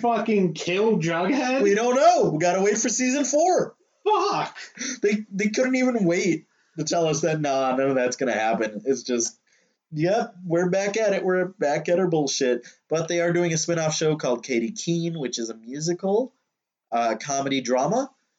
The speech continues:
Speaker 2: not a mystery show, kind of very upbeat, very nice. Uh, Josie from Josie and the Pussycat's gonna be in it.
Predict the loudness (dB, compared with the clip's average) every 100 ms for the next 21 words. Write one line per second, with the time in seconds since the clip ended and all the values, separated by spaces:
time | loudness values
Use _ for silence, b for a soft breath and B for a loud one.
0 | _ _ -10 -6 -2 -2 -2 -2 -2 -2
1 | 0 2 2 4 2 0 -4 -2 2 2
2 | 2 0 -2 -4 -4 -2 -2 -2 -2 -2
3 | -2 0 0 0 -2 b b b -8 -2
4 | 0 0 -2 -4 -6 -10 -6 -4 -2 -2
5 | -4 -4 -4 -4 -4 -4 -6 -6 -4 -2
6 | -4